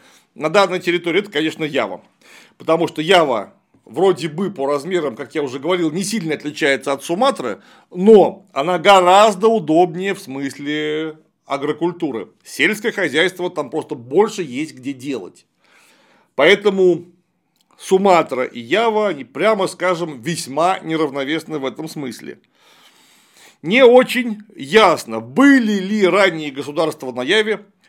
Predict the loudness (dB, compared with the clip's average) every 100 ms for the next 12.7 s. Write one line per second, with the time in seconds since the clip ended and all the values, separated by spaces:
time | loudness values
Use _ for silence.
0 | _ -4 -2 -2 -4 -2 -2 -4 -8 -14
1 | -8 -6 -6 -8 -6 -6 -6 -12 -6 -6
2 | -6 -10 -6 -4 -4 -6 -2 2 2 0
3 | -6 -10 -10 -10 -8 -8 -8 -14 -20 _
4 | _ _ _ _ _ _ _ _ _ _
5 | _ _ _ _ _ _ _ _ _ _
6 | _ _ -6 -2 0 -2 -4 -4 0 0
7 | 0 -2 0 -2 -2 -2 0 -2 -2 -8
8 | _ _ -8 -8 -6 2 2 2 0 -4
9 | -4 -6 -8 -2 -2 0 0 0 0 0
10 | -2 -2 -2 0 0 4 2 2 -6 -8
11 | -8 -10 -4 -2 -2 -6 -6 4 4 4
12 | -2 4 4 4 2 -2